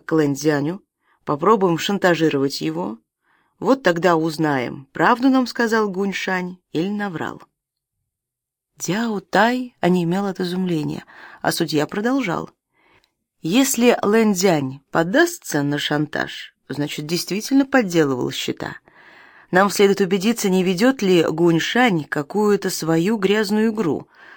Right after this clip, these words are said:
Ну, как он нас подставляет. Я буду внимательно следить за реакцией банкира. Если всё чисто, без подвоха, подам тебе знак". Дяо Тай кивнул.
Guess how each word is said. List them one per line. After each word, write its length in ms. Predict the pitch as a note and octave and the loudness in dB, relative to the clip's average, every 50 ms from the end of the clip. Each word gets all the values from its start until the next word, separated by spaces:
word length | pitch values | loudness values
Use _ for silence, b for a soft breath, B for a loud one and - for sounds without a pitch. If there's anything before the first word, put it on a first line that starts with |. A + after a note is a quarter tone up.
| B B B B B B - | B B B B B B -4
Ну, 640 | C#4 A#3 F3 D#3+ D#3 D3+ D3 C#3+ C#3 D3 C#3+ C#3+ _ _ _ | 0 0 2 2 0 -2 -4 -8 -10 -14 -16 -18 _ _ _
как 320 | - A#3+ F#3+ - - - | -2 -2 -2 -2 -4 -6
он 240 | - - F3+ E3+ E3 | -4 0 0 2 2
нас 300 | E3+ E3+ E3 - - - b b b b b b b b | 2 2 0 0 -4 -10 b b b b b b b b
подставляет. 840 | - - - - - - D4+ D4 A3+ C#3 A#2+ - - - - - _ _ _ _ _ _ _ _ _ _ _ | -8 -6 -6 -4 -2 0 0 2 0 -2 -2 -6 -10 -14 -18 -20 _ _ _ _ _ _ _ _ _ _ _
Я 140 | - - D#3 | -4 -4 -2
буду 140 | D#3+ E3+ F#3 | 0 2 2
внимательно 600 | E3 E3 E3+ E3+ F#3 A#3 C4+ C4+ - C4+ B3+ B3+ | 2 4 4 4 6 6 4 4 4 4 4 4
следить 380 | A#3+ - B3 A#3 G#3 G3 D3+ D3 | 2 2 -2 0 0 -2 -2 0
за 80 | D#3 | 2
реакцией 420 | D#3 E3 D#3+ D#3+ - - - E3 D#3+ | 4 4 4 4 0 0 0 0 2
банкира. 540 | D3+ E3 D#3 D#3+ D#3 - D3 C3 B2 C3 | 2 2 2 2 0 0 -4 -2 -2 -2
Если 340 | C3 C3+ D3+ F3 F3+ - D#3 | -4 -2 -2 -2 -2 -2 -6
всё 180 | D#3 - - E3 | -6 -4 -4 -2
чисто, 360 | - - D4 C#4+ - - D3+ | 0 2 2 2 2 -2 -6
без 200 | C#3+ D#3+ E3+ - | -4 -4 -4 -2
подвоха, 540 | - F3 F3+ F#3 A3 C#4 C4+ - - D3 - b b b b b | 0 -2 -2 0 0 0 0 -2 -6 -12 -12 b b b b b
подам 280 | - E3+ E3 F3 F3 E3+ | -2 0 2 2 0 0
тебе 240 | - - D#3+ E3+ E3 | -2 -2 -4 -4 -4
знак". 380 | D3 D3+ D3 - - - - _ _ _ _ _ _ _ _ _ _ _ _ _ _ _ _ _ _ _ _ _ _ _ _ - | -4 -4 -8 -8 -10 -12 -20 _ _ _ _ _ _ _ _ _ _ _ _ _ _ _ _ _ _ _ _ _ _ _ _ -8
Дяо 360 | D#3 D#3 G#3+ C4 D4 D4+ C4 | -2 2 2 4 4 4 2
Тай 240 | C4+ - G#3+ A3+ A3+ | 0 0 -2 -2 -2
кивнул. 520 | - - G#3+ F#3 F3+ D#3 D3 C#3 C3+ C3+ | -2 -6 -8 -6 -4 -4 -4 -4 -4 -8